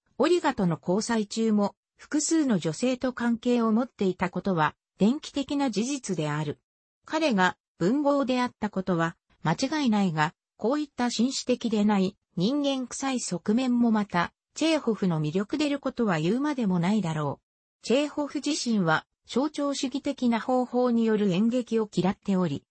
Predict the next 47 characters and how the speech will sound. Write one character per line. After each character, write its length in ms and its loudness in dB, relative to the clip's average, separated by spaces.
カ 140 -4
モ 140 2
メ 120 0
の 120 0
中 260 0
で 180 0
コ 120 0
ス 160 -8
チ 100 -4
ャ 40 2
の 140 2
劇 300 -4
中 240 -2
劇 320 -4
と 100 0
し 100 -10
て 220 -2
パ 160 0
ロ 120 2
デ 100 -2
ィ 100 -2
化 100 -4
し 140 -6
た 160 0
が、 200 0
同 220 2
時 160 -2
に 100 -2
象 240 -2
徴 200 -2
派 200 -2
の 140 0
詩 160 -4
人 380 2
モ 140 2
ー 40 0
リ 140 -4
ス・ 120 -4
メ 180 0
ー 40 -4
テ 140 0
ル 100 -2
リ 140 0
ン 80 0
ク 160 -14
か 140 -2
ら 200 0